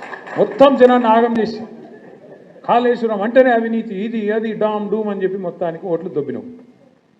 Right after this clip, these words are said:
జనాలను. నువ్వు తర్వాత ఇంకా మల్లన్న, పుల్లన్న ఇవి ఉన్నారు కదా యూట్యూబ్లో, ఆ అందరు కలిసి మొత్తం కేసీఆర్ తిట్టుడే పనిగా పెట్టుకొని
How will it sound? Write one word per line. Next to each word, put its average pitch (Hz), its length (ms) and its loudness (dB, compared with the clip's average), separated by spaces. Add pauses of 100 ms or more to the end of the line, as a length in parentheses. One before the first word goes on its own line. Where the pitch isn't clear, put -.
(520)
జనాలను. 185 460 2 (640)
నువ్వు 175 240 2 (160)
తర్వాత 170 280 2
ఇంకా 170 140 -2
మల్లన్న, 170 300 -2 (160)
పుల్లన్న 180 340 -2
ఇవి 147 100 -8
ఉన్నారు 196 180 -4
కదా 185 160 -2
యూట్యూబ్లో, 180 360 -4 (640)
ఆ 190 140 2
అందరు 220 260 2
కలిసి 208 240 -2
మొత్తం 190 280 -6
కేసీఆర్ 185 440 0
తిట్టుడే 170 320 -4
పనిగా 156 240 -6
పెట్టుకొని 185 380 -4